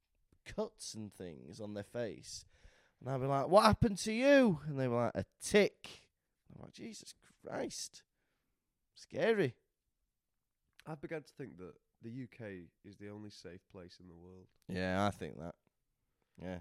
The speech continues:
Speaker 2: Well, actually,
Speaker 1: It's
Speaker 2: maybe not U K, just Britain.
Speaker 1: It's got the n-, <laughs> it's got, we love the Irish. This has all been a joke. Um, we hope you understand that. We hope you've taken the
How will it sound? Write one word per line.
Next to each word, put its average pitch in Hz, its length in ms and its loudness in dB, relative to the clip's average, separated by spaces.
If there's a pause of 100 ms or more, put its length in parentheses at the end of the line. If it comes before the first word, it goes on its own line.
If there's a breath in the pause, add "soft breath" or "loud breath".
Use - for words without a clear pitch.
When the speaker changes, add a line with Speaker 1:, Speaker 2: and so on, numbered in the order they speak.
(160)
Speaker 2:
Well, 151 120 -10
actually, 147 220 -10
Speaker 1:
It's 127 60 -10
Speaker 2:
maybe 131 160 -8
not 113 160 -8
U 101 120 -14
K, 90 260 -16
just - 220 -20
Britain. 101 400 -20 (580)
Speaker 1:
It's - 160 -8
got - 200 -4
the 117 60 0
n-, 135 400 -2
<laughs> 571 240 -6
it's - 240 -8
got, - 140 -10 (1600 loud breath)
we 233 140 2
love 247 240 8
the 165 160 6
Irish. 175 420 6
This - 200 -6
has 170 120 -6
all 185 140 4
been 147 200 0
a 131 60 2
joke. 131 500 2 (160)
Um, 123 840 4
we 123 100 2
hope 139 200 2
you 127 100 0
understand 117 540 -2
that. 131 160 2
We 107 100 2
hope 117 220 2
you've 107 200 -2
taken 110 460 0
the 101 140 -2